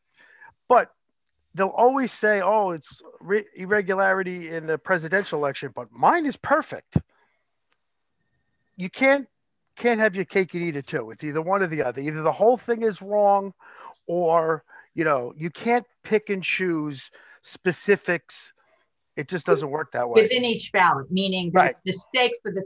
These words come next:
Speaker 2: top, but not for the down.
Speaker 1: Right.
Speaker 2: And actually,
Speaker 1: Oh.
Speaker 2: you, you already answered my first question, which is,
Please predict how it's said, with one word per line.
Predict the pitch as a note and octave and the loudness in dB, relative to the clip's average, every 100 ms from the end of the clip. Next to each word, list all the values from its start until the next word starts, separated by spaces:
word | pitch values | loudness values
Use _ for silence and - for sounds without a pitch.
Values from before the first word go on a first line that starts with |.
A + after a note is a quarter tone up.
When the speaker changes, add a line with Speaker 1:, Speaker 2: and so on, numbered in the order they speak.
| - | -2
Speaker 2:
top, | A#3+ G#3 E3+ - | 2 2 2 -4
but | E3 | -4
not | F#3 F#3 E3+ - | 0 0 -2 -6
for | F3 | -6
the | E3+ | -4
down. | D#3+ D#3+ | -2 2
Speaker 1:
Right. | C#3+ A#2+ - | 2 2 -4
Speaker 2:
And | G#3+ | 0
actually, | B3+ - - A3+ B3+ _ G#3+ | 0 0 2 2 2 _ -6
Speaker 1:
Oh. | G3+ | -4
Speaker 2:
you, | A#3 A3+ | -2 -4
you | G#3 G#3+ G3+ F#3+ - E3 - | -4 0 2 0 -8 -20 -4
already | G#3+ A3+ A3 A3 | 0 0 0 -2
answered | A#3+ - F#3+ | -4 -4 -4
my | F3 F3 | -4 -4
first | C#4+ F#4 - | -6 -6 -6
question, | D#3+ D#3+ G#3 E3+ E3+ _ | -4 -4 -6 -12 -14 _
which | G3+ G3 G#3 | -4 -2 0
is, | F#3+ F3 | -2 -2